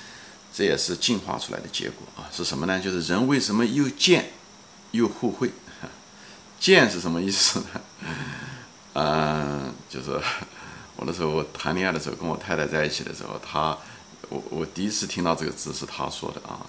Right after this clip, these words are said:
就是，嗯，她就跟我说，她讲人啊，每个人都贱。<laughs> 我说什么叫贱呢？她讲，她就说你对她好，她不把当这一回事；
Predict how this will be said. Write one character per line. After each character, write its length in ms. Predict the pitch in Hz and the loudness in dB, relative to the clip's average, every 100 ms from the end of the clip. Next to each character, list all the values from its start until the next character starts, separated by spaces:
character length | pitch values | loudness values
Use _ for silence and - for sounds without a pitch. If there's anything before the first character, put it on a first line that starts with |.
| - | -14
就 100 | - | -12
是， 100 | - - - - - - - - - | -10 -12 -14 -18 -18 -20 -20 -20 -14
嗯， 380 | 58 64 58 55 53 | -8 -6 -6 -8 -6
她 180 | - 85 | -2 0
就 80 | |
跟 100 | 82 | 0
我 140 | 82 55 | -2 -4
说， 180 | - 78 | -4 -6
她 220 | - 85 | -4 -4
讲 80 | 76 | -2
人 320 | 53 - 92 | -4 -4 -2
啊， 200 | 82 - - - - - | -4 -4 -10 -20 -20 -6
每 200 | 78 69 | -2 0
个 80 | 101 | 0
人 180 | 175 | 0
都 140 | - 98 | -2 -4
贱。 300 | 95 - - - - - - - - | 0 0 0 -2 -18 -20 -20 -20 -18
<laughs> 480 | - - - - - | -16 -16 -18 -18 -8
我 80 | 107 | -4
说 20 | |
什 140 | 110 98 | -2 0
么 100 | 131 | 0
叫 120 | 123 | 0
贱 280 | - 135 90 | 0 0 -2
呢？ 60 | - - | -6 -8
她 60 | |
讲， 120 | 76 78 - - - - - | -6 -6 -6 -18 -20 -20 -14
她 140 | - 87 | -4 -2
就 100 | 90 | -2
说 180 | 92 - | -2 -2
你 80 | 82 | -2
对 140 | 85 | 0
她 140 | 123 120 | 2 2
好， 260 | - - - | -2 -4 -4
她 220 | 98 92 - - - - | 2 2 2 -8 -20 -6
不 80 | 104 | 6
把 120 | 85 | 6
当 220 | 67 92 | 6 2
这 60 | 90 | 2
一 40 | |
回 220 | 87 - - | -2 -2 -2
事； 180 | - | -4